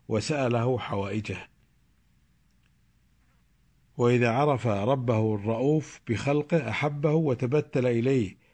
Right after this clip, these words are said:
وإذا عرف ربه الرحمن الرحيم أقبل عليه وأناب إليه، وإذا عرف ربه العفو سأله إقالة عثرته، وإذا عرف ربه الغفور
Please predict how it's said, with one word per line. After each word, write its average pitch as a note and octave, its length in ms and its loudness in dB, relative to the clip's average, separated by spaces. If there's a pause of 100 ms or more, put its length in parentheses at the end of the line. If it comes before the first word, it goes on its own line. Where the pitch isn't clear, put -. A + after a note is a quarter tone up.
(320)
وإذا C#3+ 300 4
عرف C#3+ 300 0
ربه A2+ 380 0
الرحمن A2 400 -2
الرحيم A#2+ 680 0
أقبل A#2 380 -2
عليه A#2 420 0
وأناب A#2 480 0
إليه، A2 480 0 (420)
وإذا F3 400 2
عرف A#2 280 0
ربه A2 400 0
العفو G#2+ 520 -4 (640)
سأله A#2 840 0
إقالة A2+ 440 0 (100)
عثرته، B2 600 -2 (520)
وإذا E3+ 420 2
عرف A2+ 280 0
ربه G#2+ 500 -2
الغفور A2 640 -4